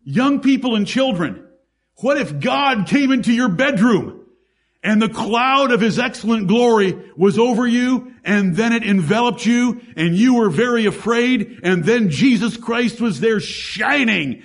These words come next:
like a bright light in the corner, and Moses and Elijah were talking to him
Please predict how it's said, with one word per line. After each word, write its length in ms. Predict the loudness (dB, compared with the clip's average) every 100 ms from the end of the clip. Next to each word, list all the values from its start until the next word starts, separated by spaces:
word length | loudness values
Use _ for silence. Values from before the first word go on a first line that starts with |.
| -10
like 240 | -4 -2 -2
a 80 |
bright 340 | -2 -2 -2 -2
light 300 | -2 0 0
in 80 | -2
the 80 |
corner, 540 | -4 -4 -2 0 -2 -6 -8
and 240 | -2 0 0
Moses 400 | 0 0 -2 -2
and 100 | -2
Elijah 460 | 0 -2 -2 -2
were 100 | -2
talking 460 | -2 -2 -4 -2 -2
to 120 | 0
him 360 | 0 0 -2